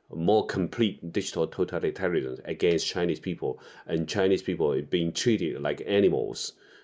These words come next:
And so these are the reality, and don't believe any words regarding about, uh, using different, uh, tactic to do pandemic control. This is totally lie.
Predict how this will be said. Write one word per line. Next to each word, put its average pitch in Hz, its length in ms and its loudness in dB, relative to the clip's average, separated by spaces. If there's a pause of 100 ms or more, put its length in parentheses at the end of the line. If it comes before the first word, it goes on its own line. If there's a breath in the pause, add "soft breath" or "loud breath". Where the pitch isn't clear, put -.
(120 loud breath)
And 78 220 0
so 90 140 4
these 117 540 2 (460 soft breath)
are 80 300 0
the 78 280 2
reality, 82 680 2 (160)
and 82 220 -4
don't 98 200 2
believe 95 300 4
any 92 340 4
words 80 760 4
regarding 80 560 0
about, 71 400 0 (280 loud breath)
uh, 76 80 -6
using 90 380 0
different, 76 680 -2
uh, 71 200 -6
tactic 87 460 -4
to 82 80 -4
do 87 180 0
pandemic 82 460 -2
control. 80 420 -2
This 92 180 0
is 90 140 -4
totally 95 440 0
lie. 73 400 -2